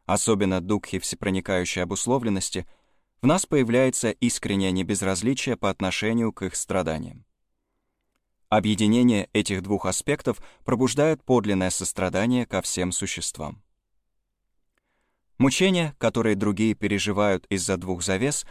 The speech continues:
становятся для нас нестерпимыми, и возникающее на основе этого сострадание вызывает шестое — великую решимость, что принимает ответственность за труды на благо живых существ.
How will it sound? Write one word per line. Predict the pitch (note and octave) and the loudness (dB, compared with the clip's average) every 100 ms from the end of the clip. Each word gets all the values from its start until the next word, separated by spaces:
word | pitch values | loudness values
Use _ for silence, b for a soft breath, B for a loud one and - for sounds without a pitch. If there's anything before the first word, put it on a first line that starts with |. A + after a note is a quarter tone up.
| b - | b -8
становятся | - B2 C3 A#2 - G2+ | 2 4 4 2 -2 -2
для | G#2+ | 0
нас | G2+ F#2+ | 2 0
нестерпимыми, | G#2 F#2+ - F#2 G#2 A#2+ C#3 D3+ - _ _ _ _ _ | -2 -4 -4 -4 0 0 2 -2 -6 _ _ _ _ _
и | D3+ | 2
возникающее | E3 D3+ D3 D3+ D#3 D#3+ - A#2+ | 2 2 2 2 0 0 2 2
на | A2 | 2
основе | G#2+ A2 G2+ | 0 0 0
этого | G2+ G2+ F#2+ F#2 | 0 -2 -2 -4
сострадание | - - G#2 G2+ C3 D#3 C#3 B B | -4 -2 0 2 2 0 -2 B B
вызывает | - A2+ B2+ D3 C#3+ | 0 0 2 0 0
шестое — | - A#2+ - F2+ D#2 _ _ _ _ | -4 -4 -2 -2 -4 _ _ _ _
великую | F#2+ A#2 C#3+ C3 C3 | 0 2 2 4 4
решимость, | A#2 - C3+ C#3+ - - | 4 2 0 0 -2 -8
что | - B2 | -4 -2
принимает | C3+ A2+ A2 G2+ F2+ | 0 2 2 2 0
ответственность | F#2 F#2 A#2 - A#2+ A2+ G#2+ | -2 0 -2 -2 0 0 0
за | G#2+ G2 | 0 -2
труды | G2 F2+ A2+ | -2 0 2
на | B2 F#2+ | 4 2
благо | F#2+ G2 G2+ | 2 0 0
живых | F#2+ F2 E2+ | -4 -4 -6
существ. | - F#2 - C2+ - - | -6 -6 -6 -8 -10 -16